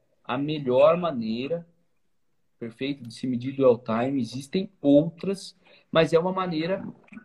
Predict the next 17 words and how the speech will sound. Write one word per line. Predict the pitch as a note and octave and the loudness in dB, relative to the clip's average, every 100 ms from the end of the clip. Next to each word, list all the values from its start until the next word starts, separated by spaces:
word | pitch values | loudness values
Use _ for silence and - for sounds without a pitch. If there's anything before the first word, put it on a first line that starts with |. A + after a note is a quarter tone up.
| - | -8
mais | D3+ E3+ G#3+ A#3 - | 0 2 2 -2 -6
fácil | - E3+ E3+ F3+ - G#3+ - | 0 2 2 -2 -10 -12 -10
que | - | -8
eu | G#3 F3+ | -6 -4
uso, | F#3+ C#3+ - _ _ _ | -4 -6 -14 _ _ _
perfeito? | A#2 A2 D#3 E3 _ _ _ _ | -10 -6 -6 -8 _ _ _ _
Como | - C#4 D4 | 4 4 2
que | - | -6
eu | B3+ | -8
sei | A3+ - E3+ D3 - _ _ _ _ _ _ | -6 -4 -4 -6 -14 _ _ _ _ _ _
que | - D#3 | -10 -8
o | |
dual | D3 D3 D3 | -2 -2 -2
time, | - C3+ C#3+ C#3+ C#3 _ _ _ - | -4 -4 -4 -6 -10 _ _ _ -4
é, | C3 B2 A#2 A#2 A2+ - _ _ _ _ _ _ _ _ _ - | -2 -2 -4 -4 -6 -8 _ _ _ _ _ _ _ _ _ -2
tá | D3+ | 0
ok? | D3+ D3+ C3 | 0 -2 -10